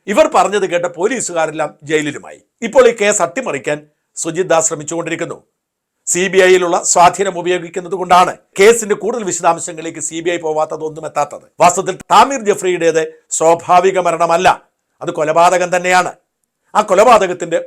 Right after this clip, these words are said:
ഉത്തരവാദിത്വം വാസ്തവത്തിൽ എസ് പി ആയിരുന്ന സുജിത് ദാസിനാണ്. ഈ സത്യമൊന്നും ഇപ്പോഴും ചർച്ചയാവുന്നില്ല. പി വി അൻവറുടെ കാലിൽ പിടിച്ച്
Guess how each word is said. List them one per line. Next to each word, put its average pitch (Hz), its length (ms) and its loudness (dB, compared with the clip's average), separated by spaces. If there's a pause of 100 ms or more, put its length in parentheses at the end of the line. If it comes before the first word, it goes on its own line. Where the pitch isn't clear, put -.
(120)
ഉത്തരവാദിത്വം 185 760 4 (560)
വാസ്തവത്തിൽ 165 460 0 (200)
എസ് - 160 -8
പി 196 80 -6 (100)
ആയിരുന്ന 156 280 -2 (320)
സുജിത് 156 340 -6
ദാസിനാണ്. 147 460 0 (440)
ഈ - 20 6 (140)
സത്യമൊന്നും 185 520 0 (200)
ഇപ്പോഴും 185 300 -2 (100)
ചർച്ചയാവുന്നില്ല. 165 680 0 (380)
പി 220 160 4
വി 311 140 4
അൻവറുടെ 202 300 0 (100)
കാലിൽ 214 440 4
പിടിച്ച് 165 360 -2